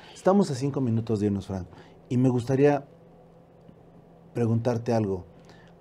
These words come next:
Si hoy, ahora, de repente, Fran pasara a una nueva dimensión,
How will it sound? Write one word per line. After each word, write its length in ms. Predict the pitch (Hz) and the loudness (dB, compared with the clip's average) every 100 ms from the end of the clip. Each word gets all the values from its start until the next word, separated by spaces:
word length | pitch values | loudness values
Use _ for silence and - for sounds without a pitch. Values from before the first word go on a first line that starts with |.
| - - - - - | -20 -20 -20 -20 -20
Si 280 | - - 135 | -10 6 12
hoy, 300 | 143 127 113 - - | 12 12 4 -12 -6
ahora, 500 | 110 113 104 92 95 - | 2 4 2 -2 -10 -6
de 140 | 110 | -4
repente, 640 | 101 101 117 107 - 95 85 - - - - - | -4 -6 -4 -4 -4 -10 -12 -20 -20 -20 -20 -20
Fran 260 | - 113 113 | -4 -2 0
pasara 560 | 117 104 110 104 98 - | -2 -4 -2 -2 -4 -8
a 200 | 98 98 104 | -10 -8 -2
una 200 | 113 104 | 0 0
nueva 260 | 104 101 | -2 -4
dimensión, 440 | 92 92 87 92 | -6 -8 -10 -14